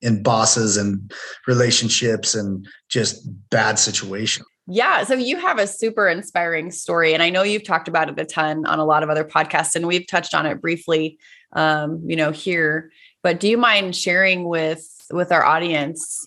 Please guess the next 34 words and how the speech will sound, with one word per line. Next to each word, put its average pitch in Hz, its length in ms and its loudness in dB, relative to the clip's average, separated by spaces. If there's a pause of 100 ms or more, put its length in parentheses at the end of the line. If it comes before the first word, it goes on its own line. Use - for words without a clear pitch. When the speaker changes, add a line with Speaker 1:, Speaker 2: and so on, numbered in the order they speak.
Speaker 2:
one 165 260 -2
more 160 140 0
time 160 240 -2
about 156 280 2
your 160 140 -2
journey 156 460 0
and, 143 420 -2
and 151 300 -6
how 170 160 -2
you 165 120 0
got 156 260 -2
to 160 100 -6
where 151 100 2
you're 139 160 0
at - 160 -2
now? 165 380 -4 (800)
Speaker 1:
Yeah. 107 440 -4 (300)
Like, 107 260 -12
again, 117 380 -6
it 110 100 -10
started 120 360 2
super 139 300 2
young, 135 500 4 (480)
you 127 160 -2
know, 117 100 0
being 135 260 4
at 127 80 2
home 139 640 2
bef-, 135 200 0 (560)
between 127 800 0 (400)
out 143 220 2
the 143 60 2
womb 143 460 4
and 127 400 2